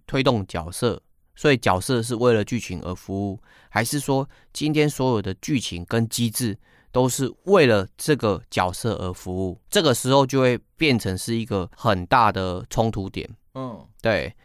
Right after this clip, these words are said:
Speaker 1: 就像那个白发魔女，就是时空轨迹系列的白发魔女系列啊，或是那个勇者斗龙系列，你总不能说你把你的女主角嘛，对，在一开始认定的时候就直接把她放死掉，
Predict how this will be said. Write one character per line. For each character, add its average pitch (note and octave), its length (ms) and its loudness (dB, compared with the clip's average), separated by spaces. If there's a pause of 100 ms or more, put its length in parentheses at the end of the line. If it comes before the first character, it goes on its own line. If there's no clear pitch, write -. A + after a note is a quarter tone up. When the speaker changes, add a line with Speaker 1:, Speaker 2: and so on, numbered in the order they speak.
Speaker 1:
就 D#3 140 4
像 D3 260 4
那 C#3+ 120 4
个 A2+ 300 2 (240)
白 A#2 220 6
发 A#2+ 220 4
魔 G#2 240 0
女， A#2 80 -2
就 B2 100 -4
是 B2+ 260 -2
时 A#2 240 -6
空 B2+ 200 2
轨 G#2+ 120 0
迹 G#2+ 200 -6
系 A2 200 -6
列 G#2+ 160 -2
的 F#2+ 240 -4
白 A2 160 2
发 A#2 120 4
魔 A#2+ 180 2
女 G#2+ 60 0
系 A#2+ 180 -4
列 A2+ 220 0
啊， F#2+ 160 -2
或 A2+ 100 0
是 A#2+ 160 -4
那 A2+ 140 0
个 G2+ 40 -4
勇 A2+ 140 4
者 A#2 140 -2
斗 A2+ 200 4
龙 F#2 220 -2
系 G2+ 220 -8
列， F#2 220 -6 (100)
你 A2 320 2 (120)
总 G2+ 260 2
不 D#3 280 2
能 G#2 220 -2
说 A2+ 440 0 (100)
你 G#2+ 140 -2
把 F#2 280 -2
你 F2+ 120 -8
的 F2+ 240 -6 (320)
女 G#2 240 -2
主 A2+ 160 0
角 A#2+ 160 0
嘛， F2 160 -6 (140)
对， E2+ 400 -8
在 - 160 -2
一 B2 80 -8
开 A#2+ 240 0
始 - 200 -8
认 B2 220 2
定 A2+ 140 -2
的 G2 100 -2
时 - 160 -12
候 G2+ 120 -2
就 G#2 100 -6
直 F#2 140 -10
接 G2 80 -2
把 E2 160 -6
她 F2+ 120 -4
放 F2+ 240 0
死 - 260 -12
掉， F2 220 -8